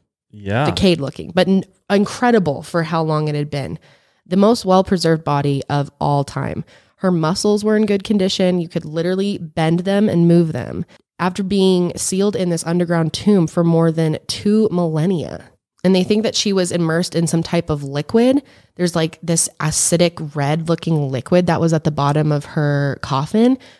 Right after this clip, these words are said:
Speaker 2: which some scientists say that it just dripped into the coffin over
Speaker 1: Yeah.
Speaker 2: time.
Speaker 1: Yeah.
Speaker 2: But many others think that that liquid was actually made to preserve her, and that's what kept her so nice.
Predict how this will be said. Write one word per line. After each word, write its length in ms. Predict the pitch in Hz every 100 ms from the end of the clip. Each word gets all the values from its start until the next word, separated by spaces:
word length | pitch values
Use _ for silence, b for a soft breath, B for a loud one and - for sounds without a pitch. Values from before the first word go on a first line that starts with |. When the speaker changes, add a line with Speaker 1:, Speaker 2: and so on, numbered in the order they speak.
| B
Speaker 2:
which 200 | 175 -
some 220 | 190 196
scientists 440 | 226 214 208 185
say 280 | - 160 156
that 200 | 160 143
it 140 | 151 151
just 260 | 147 -
dripped 380 | 143 139 147 -
into 380 | - 139 156 190
the 60 | 185
coffin 400 | 202 190 196 196
over 200 | 196 120
Speaker 1:
Yeah. 60 | 110
Speaker 2:
time. 520 | 98 101 156 175 226 b 120
Speaker 1:
Yeah. 300 | 110 98 113 -
Speaker 2:
But 340 | 170 - _ _ 180
many 300 | 180 175 160
others 320 | 160 165 -
think 220 | 160 151
that 340 | 147 - - -
that 220 | 147 147
liquid 420 | 165 214 170 147
was 140 | 151 147
actually 360 | 143 - 151
made 300 | 143 143 147
to 100 | 156
preserve 580 | 151 147 139 135 147 170
her, 160 | - 127
and 180 | 131 143
that's 160 | 139
what 100 | - -
kept 260 | 156 -
her 140 | 151 139
so 180 | 139
nice. 300 | 135 135 -